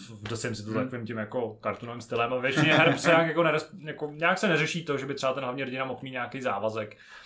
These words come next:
Speaker 1: a nějakým způsobem ho porušit, ale tady to je a navíc, eh, to obrovským způsobem jako zlomí ten příběh, protože ty najednou tě vyhodí z práce,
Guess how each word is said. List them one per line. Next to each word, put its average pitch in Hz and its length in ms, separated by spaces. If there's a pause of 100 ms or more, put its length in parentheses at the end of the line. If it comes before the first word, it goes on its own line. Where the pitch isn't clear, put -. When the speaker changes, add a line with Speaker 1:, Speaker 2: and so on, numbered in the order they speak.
(140)
Speaker 1:
a 113 420
nějakým 120 280
způsobem 127 280
ho 143 60
porušit, 120 580 (320)
ale 131 120
tady 147 180
to 196 140
je 120 220
a 131 140
navíc, 131 400
eh, 143 60 (240)
to 135 140
obrovským 139 600
způsobem 139 440
jako 139 160
zlomí 131 340
ten 139 120
příběh, 120 420
protože 113 300
ty 135 100
najednou 127 280
tě 127 100
vyhodí 127 340
z 143 80
práce, 143 540